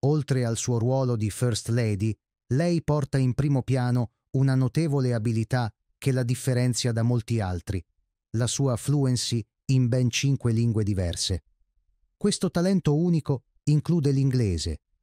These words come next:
il tedesco, il francese, il serbo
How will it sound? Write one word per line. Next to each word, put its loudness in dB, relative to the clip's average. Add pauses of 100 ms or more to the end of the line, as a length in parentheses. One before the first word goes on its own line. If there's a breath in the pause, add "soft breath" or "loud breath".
il 0
tedesco, 0 (300)
il 0
francese, -2 (300)
il 0
serbo -2